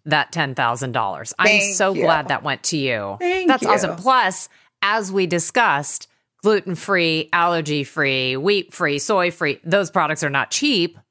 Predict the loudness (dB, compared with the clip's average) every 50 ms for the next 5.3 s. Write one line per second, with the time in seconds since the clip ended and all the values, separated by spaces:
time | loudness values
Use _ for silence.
0 | _ -2 -2 -2 -2 -10 -14 -8 0 0 0 2 2 -2 -2 0 2 2 4 4
1 | 2 2 0 -2 -2 -6 -8 -6 -12 -20 -20 -20 -20 _ _ 2 2 2 0 0
2 | 0 2 0 0 0 0 -2 -2 0 0 0 0 0 2 2 2 2 2 2 2
3 | 0 2 2 0 0 0 0 0 2 2 2 0 -2 -4 -6 -12 -14 -6 _ 2
4 | 4 6 6 6 6 4 2 0 -2 -2 -2 -2 -4 -4 -4 -2 0 2 2 2
5 | 2 2 -2 -4 -8